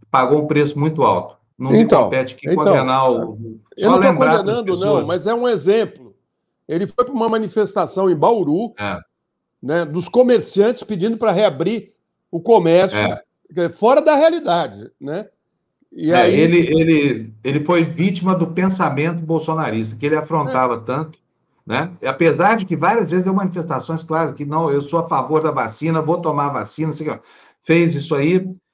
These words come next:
Speaker 1: e, e pagou um preço alto, né? É uma pena que, que o vírus, parece que o vírus realmente é bolsonarista, porque os inimigos do Bolsonaro tão morrendo. Agora, a galera dele, <laughs> não acontece nada. Você já reparou nisso, Florestan?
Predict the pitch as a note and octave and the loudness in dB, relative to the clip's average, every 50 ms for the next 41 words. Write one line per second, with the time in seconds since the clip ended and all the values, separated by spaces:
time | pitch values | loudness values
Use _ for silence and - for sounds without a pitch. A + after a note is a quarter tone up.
0 | _ _ _ C#3+ D3 D3 C#3+ C#3+ - C3 - - D3 C3+ C3 C3+ D#3 D#3 D#3 D#3 | _ _ _ -6 -4 -4 -4 -6 -8 -10 -4 0 0 0 2 2 2 0 2 2
1 | D#3 E3 E3 D#3+ - D3+ C#3 C3 A#2 - - - - _ _ - B2 C#3 D#3 D#3 | 0 0 0 0 0 2 2 2 2 0 -2 -6 -16 _ _ -6 -4 -4 -4 -6
2 | - _ _ _ _ _ _ - C3 D#3 E3 E3+ E3+ E3+ F3 F3 D3+ B2 G#2+ - | -10 _ _ _ _ _ _ -2 0 2 2 2 2 0 2 2 0 0 -4 -4
3 | - B2+ A2+ G#2 - - C3+ B2 A2 A2 C3+ E3 F3+ D3 C3 - _ C#3 C3+ C#3+ | -4 -4 -4 -4 -4 -4 -4 -4 -2 -2 0 0 0 0 -2 -4 _ -2 0 0
4 | D#3 D#3 - - _ E3 D3+ C#3+ B2 C#3+ F3 F3+ D#3+ - - - F3 G3+ F#3+ D#3 | 0 -2 -4 -6 _ -2 -2 -2 -2 -2 0 0 0 -2 -2 0 2 2 4 2
5 | D3+ E3 F3 E3+ E3+ F3 E3 E3+ D#3+ D#3 D3+ D3+ D#3+ D#3 D#3 C#3+ B2 A#2 A#2 G#2+ | 2 0 -2 -2 -2 -2 0 2 2 0 0 2 0 0 0 0 -2 -2 -4 -8
6 | A2+ A2+ - _ - - _ C#3+ C#3+ C3 C3+ F3 E3+ E3 D3+ D3 E3 G3 F#3+ E3 | -8 -10 -18 _ -20 -10 _ -4 -4 -2 -2 -2 -2 -2 -2 0 0 0 0 -2
7 | D#3+ D3+ D#3+ D3+ D#3 C#3 C#3 D3 D#3 D#3 - F3+ F3+ F#3 E3+ C3+ C3+ A#2 G2+ F#2 | 0 0 0 0 0 0 0 0 0 0 0 0 2 2 2 2 0 -4 -6 -8
8 | - _ _ _ _ _ _ _ _ - A#2+ C3 C3 C3+ C#3 F3 E3 D#3 D#3+ E3 | -10 _ _ _ _ _ _ _ _ -6 -2 0 0 0 2 2 2 4 4 4
9 | E3 E3 - - B2 D3 F3 F#3 D#3+ - - - - _ _ _ _ _ _ B2+ | 4 2 0 0 4 4 4 4 4 2 -6 -8 -12 _ _ _ _ _ _ -20
10 | - _ - B3 G#3 - - F#3+ D#3+ - - F3 F3 F3 F3 D#3+ D3 C3+ B2 - | -12 _ -8 -8 -8 -4 -2 -2 -2 0 -2 -4 -4 -4 -4 -2 -2 -2 -2 -4
11 | - C#3+ C#3+ D3+ D3+ D3 C3+ C3 C#3 C#3 C#3 F3 D#3+ - - - G2 F2 E2 _ | -4 -2 -2 -2 0 0 -2 0 0 0 -2 -2 -4 -4 -6 -10 -12 -12 -12 _
12 | _ E2+ | _ -20